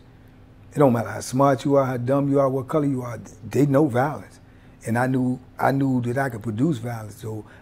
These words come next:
I wasn't thinking on the level that they was thinking. I was playing checkers, they was playing chess at the time. So they outthought me and they put the knife in my cell and they got rid of me. So they was like, "I can't come at 'em this way, but I go at 'em that way." Lesson learned.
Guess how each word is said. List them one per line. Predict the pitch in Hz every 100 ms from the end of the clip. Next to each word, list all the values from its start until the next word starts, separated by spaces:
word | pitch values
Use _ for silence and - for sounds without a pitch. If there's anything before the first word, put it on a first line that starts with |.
| -
I | 127
wasn't | 127 127 110 104
thinking | - 156 143 127
on | 120
the | 113
level | 120 120 120
that | 107
they | 113 156
was | 135 -
thinking. | 123 113 - - -
I | 117
was | 143 117
playing | - 120 117
checkers, | - 156 127
they | 113 135
was | 120
playing | 127 120 113
chess | 156 165 -
at | 110
the | -
time. | - 123 104 -
So | - 113
they | 113 135
outthought | 135 127 131 131 127
me | 135
and | 127
they | 131
put | 127 135
the | 127
knife | 135 131
in | 127
my | 127
cell | 123 - 127
and | 127
they | 123
got | 131 127
rid | 156
of | 135
me. | 98 - - -
So | -
they | 117 131
was | 120
like, | 123 123
"I | 123
can't | 127 143 123
come | 139 139
at | 127
'em | 113
this | 120 160
way, | 131 117
but | 120 127
I |
go | 131 131 131
at | 135
'em | 131
that | 160 -
way." | - - - - - - - - - -
Lesson | 110 117 - 117
learned. | 127 127